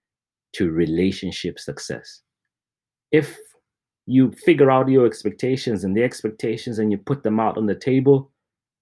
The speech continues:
the relationship stands a better chance of succeeding. Yep. That's it, folks.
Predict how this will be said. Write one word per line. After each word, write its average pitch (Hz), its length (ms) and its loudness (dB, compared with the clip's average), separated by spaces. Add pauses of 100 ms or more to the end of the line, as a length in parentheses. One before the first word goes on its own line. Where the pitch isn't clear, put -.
(400)
the - 80 -4
relationship 139 720 0 (380)
stands 98 600 -4 (100)
a 73 60 -12
better 87 260 -4
chance 85 520 -8 (460)
of 78 120 -12
succeeding. - 680 -10 (1300)
Yep. - 260 0 (720)
That's 113 280 -2
it, 120 140 0
folks. - 680 -2